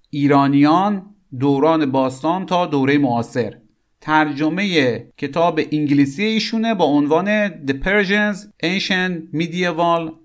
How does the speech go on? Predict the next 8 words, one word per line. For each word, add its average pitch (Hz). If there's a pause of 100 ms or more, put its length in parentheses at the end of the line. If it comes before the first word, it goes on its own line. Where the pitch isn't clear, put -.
and 151 (180)
Modern 151
Iran 110
که 139
البته 143
خودم 156
می‌دونم 139
که 202